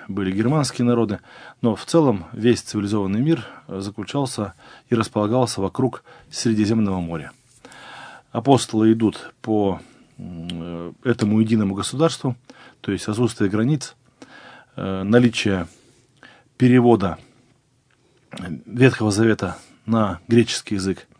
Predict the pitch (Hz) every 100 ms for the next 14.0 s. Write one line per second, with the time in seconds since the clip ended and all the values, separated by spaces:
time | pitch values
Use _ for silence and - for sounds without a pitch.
0 | - - - - - - 110 110 101 104
1 | 98 92 82 101 - 90 71 95 104 117
2 | 139 98 - - 90 - - - 113 -
3 | 101 98 98 95 85 - 107 101 92 98
4 | 95 90 87 - - - - - _ -
5 | - 101 95 92 92 92 87 90 98 107
6 | - 98 110 147 147 131 - _ - -
7 | - - 98 - 107 101 107 92 - -
8 | _ - 101 101 98 - _ _ _ -
9 | - _ _ - 101 120 131 127 107 -
10 | 131 - 113 107 98 - - - 110 104
11 | 107 104 - 98 90 _ - - - -
12 | 107 117 - 113 92 - - - - -
13 | _ 107 101 98 90 - - 120 107 87